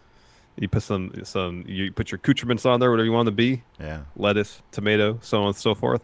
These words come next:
Speaker 1: Man.
Speaker 2: Gotta put some tomatoes in my grilled cheese. Fuck, now I want a grilled cheese roast beef sandwich. That sounds amazing.
Speaker 1: You don't like, do you like, uh, ham with your, with your grilled cheese?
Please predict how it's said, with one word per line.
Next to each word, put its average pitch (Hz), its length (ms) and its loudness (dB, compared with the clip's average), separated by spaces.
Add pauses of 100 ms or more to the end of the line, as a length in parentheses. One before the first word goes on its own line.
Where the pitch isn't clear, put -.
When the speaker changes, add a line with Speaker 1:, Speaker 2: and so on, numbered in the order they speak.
(460)
Speaker 1:
Man. 92 440 0 (380)
Speaker 2:
Gotta 95 120 -16
put 101 160 -14
some 85 140 -10
tomatoes 78 480 -8
in 76 60 -12
my 73 100 -10
grilled 73 240 -14
cheese. 78 280 -14
Fuck, 92 320 -14
now 113 180 -6
I - 20 -6
want 87 140 -6
a - 20 -12
grilled 85 240 -8
cheese 82 260 -10
roast 85 180 -12
beef 78 140 -14
sandwich. 87 360 -12
That - 100 -14
sounds 64 240 -14
amazing. 67 480 -14 (2000)
Speaker 1:
You 98 100 -6
don't 117 100 2
like, 120 160 0
do 110 80 -2
you 123 100 4
like, 131 260 2
uh, 117 600 6
ham 135 260 2
with 139 160 -2
your, 143 140 2 (100)
with 131 220 -4
your 147 80 -2
grilled 139 180 0
cheese? 202 340 -8